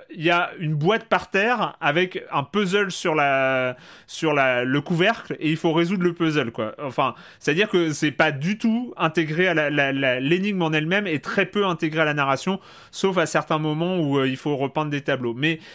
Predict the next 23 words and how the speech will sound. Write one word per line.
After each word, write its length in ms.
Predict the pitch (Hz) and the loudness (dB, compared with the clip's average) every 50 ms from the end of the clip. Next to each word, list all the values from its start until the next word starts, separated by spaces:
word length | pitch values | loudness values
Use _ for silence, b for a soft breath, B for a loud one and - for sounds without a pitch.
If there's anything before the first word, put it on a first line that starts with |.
| B B B B B B _ _ _ _ _ _ _ _ _ _ _ _ _ _ _ _ | B B B B B B _ _ _ _ _ _ _ _ _ _ _ _ _ _ _ _
du 180 | 156 139 147 202 | -8 -4 -4 -2
coup, 160 | - - 294 | 0 0 2
il 60 | 247 | 2
y 60 | 208 175 | 4 2
a 60 | 165 | 2
moins, 540 | 175 185 202 226 247 254 262 254 233 165 160 | 2 2 2 2 2 2 0 -2 -4 -6 -4
euh, 220 | 180 165 156 165 156 165 | -2 0 0 0 0 -2
je 60 | - | -4
trouve 100 | - 226 | -4 -2
que 140 | 220 240 190 | 0 0 -2
c'est 260 | - - 165 160 156 - _ _ _ _ _ _ _ _ | 2 0 0 0 -2 -8 _ _ _ _ _ _ _ _
moins, 720 | - 180 160 170 175 190 202 214 220 226 226 233 208 143 156 | -6 -2 -2 0 0 0 2 2 2 0 0 -2 -4 -6 -4
euh, 460 | 160 143 139 139 139 139 135 135 131 - - _ _ _ _ - | -2 0 0 0 0 -2 -2 -4 -6 -8 -10 _ _ _ _ -6
euh, 540 | 123 131 127 123 123 123 123 120 120 120 - - _ | -4 -2 0 0 0 0 -2 -2 -4 -6 -8 -12 _
moins 380 | - 156 143 147 165 185 202 196 | -14 -10 -6 -2 0 0 2 2
léché 580 | 196 208 214 - - - 233 233 233 214 165 156 | 2 2 0 0 0 0 0 0 0 0 0 0
et 60 | 147 | 0
moins, 400 | 160 170 180 180 190 190 180 165 | 0 0 0 0 2 2 2 2
euh, 440 | 156 147 143 143 139 139 135 135 139 - - _ _ _ _ _ _ _ _ _ _ _ _ _ _ | 2 2 0 0 0 -2 -2 -4 -6 -8 -16 _ _ _ _ _ _ _ _ _ _ _ _ _ _
moins 220 | 180 156 170 185 180 | -6 -2 0 0 0
cohérent 480 | - - 226 220 220 202 185 208 214 | 0 0 2 2 4 2 2 2 0
que 160 | - - 190 170 | 0 0 -2 -2
Florence. 520 | - - 170 160 175 226 277 - - | 0 0 0 0 0 -2 -2 -6 -10